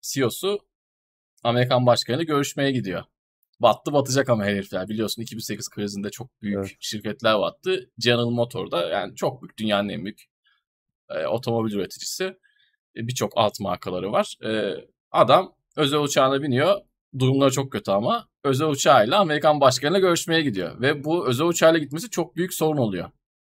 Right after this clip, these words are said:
Speaker 1: Yani diyor, "Kardeşim sen batıyoruz." diyorsun. Ama diyorsun yani, ö-, ama özel uç-, uçağınla geliyorsun. Ya adam diyor ki yani tabii böyle demiyor da yani "Tarifeli uçakla gelecek halimiz yok." falan filan diyor.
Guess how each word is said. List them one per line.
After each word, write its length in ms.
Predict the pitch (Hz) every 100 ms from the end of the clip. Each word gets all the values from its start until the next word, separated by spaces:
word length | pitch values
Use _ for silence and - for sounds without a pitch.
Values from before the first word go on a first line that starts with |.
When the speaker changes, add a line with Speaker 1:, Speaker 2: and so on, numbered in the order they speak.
| _
Speaker 1:
Yani 180 | 92 98
diyor, 160 | 160 175
"Kardeşim 260 | 156 135
sen 200 | 123 131
batıyoruz." 480 | 127 127 180 175 117
diyorsun. 380 | 117 107 254 - _ _ _ _ _ _ -
Ama 300 | 202 202 123
diyorsun 320 | 120 117 -
yani, 320 | 139 143 151
ö-, 140 | 160 -
ama 200 | 156 247
özel 200 | 185 208
uç-, 140 | 196
uçağınla 420 | 170 - 196 196
geliyorsun. 540 | 175 147 113 101 - 90 _
Ya 100 | -
adam 260 | 113 131 147
diyor 140 | 220
ki 100 | -
yani 260 | 123 117 110 _
tabii 220 | 131 120
böyle 200 | 113 127
demiyor 280 | 135 175 262
da 240 | 143 98 -
yani 200 | 107 107
"Tarifeli 380 | - 123 131 139
uçakla 360 | 131 139 139 127
gelecek 320 | 131 127 127
halimiz 320 | 127 127 127
yok." 140 | 127
falan 260 | 131 139 127
filan 300 | 143 147 104
diyor. 280 | 110 220